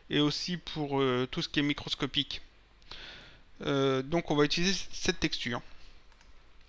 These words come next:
Je vais ici, euh, l'ouvrir dans une fenêtre séparée. Voilà.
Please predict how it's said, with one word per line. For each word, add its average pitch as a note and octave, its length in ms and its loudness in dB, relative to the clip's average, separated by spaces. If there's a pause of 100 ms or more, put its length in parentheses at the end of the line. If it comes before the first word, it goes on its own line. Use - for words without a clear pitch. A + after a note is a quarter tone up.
(240)
Je E3 240 0
vais C#3+ 240 4
ici, D#3+ 640 -4
euh, B2 340 2
l'ouvrir C3+ 420 -2
dans C#3 160 -2
une C#3 340 -2
fenêtre - 680 -6 (840)
séparée. B2+ 640 0 (1400)
Voilà. - 380 -2